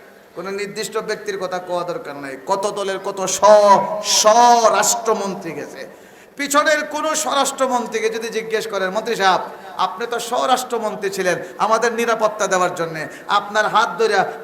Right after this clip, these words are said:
কোনো সুর তওবা করে ভালো হয়েছে নি?" বেটা আইসে কবে, "হে, হে, হে, হে, হে, তুমি কিতা কথা কইলা মিয়া, আমার হাত ধরে সুর বুঝে ভালো হইব তওবা করে, আমি নিজেই তুই চুরি করে কুল পাইছি না।" মাতে না, ওর মাতে না।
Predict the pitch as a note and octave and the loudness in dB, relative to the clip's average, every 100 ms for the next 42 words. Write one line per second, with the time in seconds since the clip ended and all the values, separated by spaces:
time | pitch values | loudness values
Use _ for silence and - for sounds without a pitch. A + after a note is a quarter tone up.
0 | A3+ A#3 B3 - C4+ B3 B3 A#3+ A#3 A3+ | -8 -6 -6 -6 -6 -6 -2 0 2 0
1 | A3 G#3+ G3 G3+ G3 F#3+ F3+ E3+ - - | -2 -2 0 0 0 0 -4 -4 -8 -2
2 | G#3 G#3 G3 G#3+ - A3+ A3 A3 A3 A#3+ | 2 4 4 2 2 0 2 0 4 6
3 | A3+ A3 G#3+ G#3 G#3+ G3+ G3 - - A#3 | 6 4 2 2 0 0 -2 -8 -12 -8
4 | B3+ A#3 C#4 B3+ G#3+ G#3 G3 F#3+ F3+ F3+ | -8 -4 -4 -2 0 0 0 -2 -2 0
5 | E3+ E3+ - F#3+ A3 A#3 A3+ - A3 G#3+ | 0 -2 -4 0 2 2 0 0 0 -2
6 | A3 G#3 G3+ G#3+ G3+ G3 G3+ G3 G3 G3 | -4 -6 -4 -2 0 0 0 0 0 0
7 | G3 G3 F#3 F#3 F#3+ A3 A#3+ C4 B3 G#3+ | 0 0 0 2 0 -2 -4 -2 -2 -2
8 | A3 A#3+ A3+ A3 G#3 G#3+ B3+ G3 F3+ - | -4 -6 -4 -2 -2 2 2 4 2 2
9 | C#3 C3 A2 - - - - - - - | -2 -4 -4 -8 -12 -12 -12 -14 -14 -12
10 | - - - - - C4 C4+ C4+ C4+ A3+ | -12 -12 -12 -14 -10 0 2 4 4 4
11 | A3 A3 G#3+ A3 G3+ F#3 | 4 2 2 2 4 2